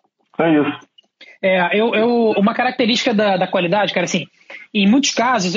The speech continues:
Speaker 2: você demora um pouco mais pro produto pegar, porque você tem um tempo pra que as pessoas experimentem, elas te-, tomem coragem de pagar um pouquinho mais, e aí vai naquele boca a boca, que ele é muito consistente, é muito sólido esse crescimento, mas,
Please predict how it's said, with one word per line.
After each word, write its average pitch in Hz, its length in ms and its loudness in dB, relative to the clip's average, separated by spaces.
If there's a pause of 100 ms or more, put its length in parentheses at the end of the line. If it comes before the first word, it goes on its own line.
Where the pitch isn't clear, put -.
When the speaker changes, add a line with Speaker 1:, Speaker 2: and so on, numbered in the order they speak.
Speaker 2:
você 202 240 -4
demora 233 380 0
um 226 80 0
pouco 277 420 -2
mais 226 360 -4
pro 202 220 -8
produto 214 380 -4
pegar, 185 420 -2
porque 208 320 -4 (320)
você 202 200 -4
tem 262 160 -2
um 277 60 0
tempo 240 720 -4
pra 208 140 -4
que 240 80 -6
as - 80 -8
pessoas 226 300 -2
experimentem, 233 760 -2
elas 220 220 -2
te-, 220 260 -6
tomem 220 260 -2
coragem 220 420 -2
de 196 60 -6
pagar 214 240 -2
um 208 60 -2
pouquinho 220 320 -4
mais, 220 540 -2 (260)
e 208 80 0
aí 220 200 0
vai 226 160 0
naquele 233 240 -4
boca 226 280 -2
a 226 40 0
boca, 208 360 -2
que - 140 -6
ele 247 120 0
é - 20 -2
muito 277 280 0
consistente, 226 680 -2
é - 20 0
muito 262 220 0
sólido 226 420 -2
esse - 120 -8
crescimento, 202 500 -4
mas, 254 220 -2